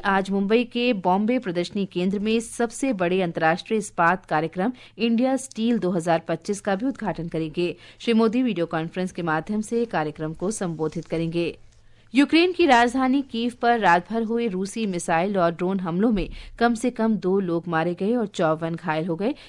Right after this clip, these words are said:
जिनमें बच्चे भी शामिल हैं। मीडिया खबरों के अनुसार, हमलों से शहर में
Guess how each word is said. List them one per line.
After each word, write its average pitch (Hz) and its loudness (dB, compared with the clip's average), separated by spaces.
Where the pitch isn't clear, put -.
जिनमें 202 0
बच्चे 180 -2
भी 214 -2
शामिल 170 -4
हैं। 175 -4
मीडिया 226 4
खबरों 202 0
के 196 -2
अनुसार, 180 -2
हमलों 175 -4
से 190 0
शहर 202 -2
में 196 0